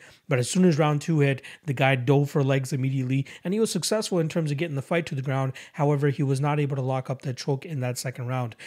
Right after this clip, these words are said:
Um, scorecards were all over the place, actually, in that fight. It was actually one one going into that third round, and luckily for, uh,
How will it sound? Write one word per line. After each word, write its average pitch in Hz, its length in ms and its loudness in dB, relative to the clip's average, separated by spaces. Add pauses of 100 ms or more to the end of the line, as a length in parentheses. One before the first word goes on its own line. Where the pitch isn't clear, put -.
(240)
Um, 127 420 -2 (160)
scorecards 185 540 4
were 151 140 4
all 170 120 4
over 156 140 2
the 139 100 0
place, 123 320 -4
actually, 123 340 -6
in 123 100 -4
that 120 180 -2
fight. 127 300 -4 (200)
It 165 60 0
was 147 100 2
actually 175 280 0
one 143 340 0
one 151 200 2
going 143 280 0
into 139 200 -6
that 127 160 -2
third 135 280 -2
round, 139 360 0 (260)
and 135 160 0
luckily 143 320 0
for, 131 320 0
uh, 123 320 -2